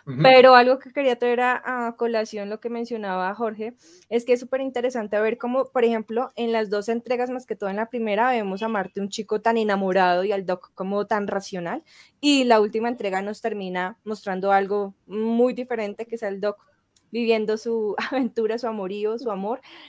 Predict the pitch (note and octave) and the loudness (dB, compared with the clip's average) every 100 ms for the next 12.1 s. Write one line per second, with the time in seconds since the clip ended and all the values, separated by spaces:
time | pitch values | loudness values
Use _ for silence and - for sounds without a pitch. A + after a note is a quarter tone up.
0 | - - C4 B3 A#3 A3+ A3+ A3 - B3 | -12 -2 2 8 8 8 6 0 -2 -6
1 | C#4 C4+ C#4 C#4+ D4 C#4+ C#4+ - A#3+ A#3+ | -4 -4 -2 -2 -2 -4 -6 -2 -2 0
2 | A#3+ A3+ A#3 A3+ F#3+ G3 A#3+ B3+ B3+ A3 | 0 0 -2 0 0 0 -2 -4 -2 2
3 | A#3+ A#3 G#3+ G#3+ G3 F#3 A#3 F#4 E4+ A3+ | 2 2 0 0 -4 -6 -6 -4 2 2
4 | A3+ A#3+ - - _ _ B3 B3+ B3 A#3+ | 2 -4 -18 -20 _ _ 2 4 4 2
5 | A#3+ A#3 B3+ B3+ B3 B3+ C4+ C4 A3+ G3+ | 2 2 0 -2 -4 -6 -6 -6 -2 -2
6 | G3 A3+ A3 A#3 B3 - A3+ G3 F#3+ G3+ | 0 -2 -2 -2 -6 -6 -4 -4 -4 -8
7 | A3 G3+ F3+ F3 F3+ F#3+ G3 A3+ E3+ F3+ | -6 -6 -6 -4 -6 -6 -6 -4 -6 -10
8 | F3+ F#3+ F#3+ G#3 - A#3 A#3+ B3+ A#3+ C4 | -12 -8 -4 -4 -4 -2 -2 0 0 2
9 | B3 C4 C4+ - A#3 B3 A3 G3+ G#3+ A#3+ | 4 2 -2 -6 -4 -4 -2 -2 -2 -4
10 | A#3+ B3+ C4+ A#3+ A#3+ G#3 G#3+ G#3+ A#3+ - | -4 -6 -6 -6 -10 -10 -10 -8 -8 -8
11 | C4+ E4+ - - A3 A3+ - A3+ - G#3+ | -6 -6 -6 -6 -6 -6 -6 -8 -4 -6